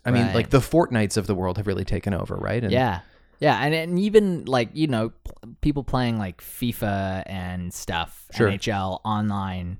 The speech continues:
Speaker 2: that happens a lot still, too, 'cause there's always someone to just come in and
Speaker 1: Definitely.
Speaker 2: play.
Speaker 1: Yeah. Yeah, that's definitely true. So, uh, me and my buddies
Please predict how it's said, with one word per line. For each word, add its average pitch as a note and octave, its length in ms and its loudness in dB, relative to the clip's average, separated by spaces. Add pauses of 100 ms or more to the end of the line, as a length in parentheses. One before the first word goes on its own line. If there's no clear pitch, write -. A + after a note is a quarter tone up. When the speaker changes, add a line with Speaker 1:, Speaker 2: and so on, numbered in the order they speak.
(120)
Speaker 2:
that D3+ 140 4
happens G2+ 360 0
a F2+ 80 -8
lot E2 240 -4 (100)
still, E2 300 -8
too, E2 320 -6
'cause F#2+ 180 -8
there's F#2 160 -6
always G2 280 -2
someone E2+ 580 -4
to E2+ 120 -10
just - 340 -14
come E2 200 -6
in D#2+ 240 -8
and D#2 200 -14 (220)
Speaker 1:
Definitely. G2+ 460 0
Speaker 2:
play. E2 260 -6 (220)
Speaker 1:
Yeah. G2 320 0 (800)
Yeah, B2+ 160 2
that's C3 220 0
definitely G2+ 400 0
true. F#2+ 400 -4
So, D3 280 8
uh, - 280 -4
me D#3 160 2
and D#3+ 100 4
my C3+ 140 6
buddies B2+ 400 4